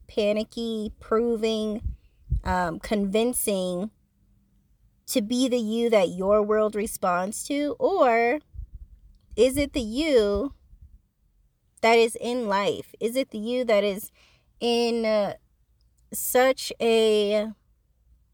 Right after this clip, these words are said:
occupied existence of who you get to be moment to moment to moment, and is also stretching you and,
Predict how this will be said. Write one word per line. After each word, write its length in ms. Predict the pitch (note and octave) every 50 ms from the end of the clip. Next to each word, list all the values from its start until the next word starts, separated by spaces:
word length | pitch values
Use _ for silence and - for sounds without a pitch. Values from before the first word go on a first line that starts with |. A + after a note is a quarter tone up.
| -
occupied 640 | - A3 B3+ - - D4 C4+ - - C#4 A#3 A3 A3
existence 680 | G#3 G3+ G3+ G3+ - - G3+ B3 - - A#3+ G#3+ A3 -
of 140 | F#3+ F3 - - -
who 100 | - A#3
you 260 | A#3 A#3 G#3 A3 G#3+ G3+
get 280 | G3 - A3 G3+ - -
to 140 | - G3+
be 600 | F#3+ F#3 G3 A#3+ C#4 C4+ A3+ F3 E3 E3 E3+ G#3 - _ _ _ _ _ _ _ _ -
moment 420 | - G#3 G#3+ A3 A3+ A3+ G#3+ G3+
to 80 | - A3+
moment 300 | G#3 G#3 G#3 G#3 G3 G3+
to 120 | - G#3
moment, 760 | F#3+ G#3 A#3 C4 C#4+ C4+ G#3+ E3+ E3 E3 D3+ - - - - _ _ _ -
and 540 | A3 B3 C4 C4+ C4 B3 A#3+ A#3 A3+ A3 - -
is 260 | - A3 A3 A#3+ B3 -
also 800 | - - A#3+ B3+ D4 E4+ - - - A#3+ A3+ G#3+ G#3+ G#3+ G3+ - - _ _ _ -
stretching 680 | - - - - - C4+ D#4+ - - - D4+ C4 A#3
you 280 | G#3+ F#3+ F3+ E3 D3 -
and, 600 | - - G#3+ G#3+ G#3+ G#3+ G#3 G#3 G3+ G3+ - -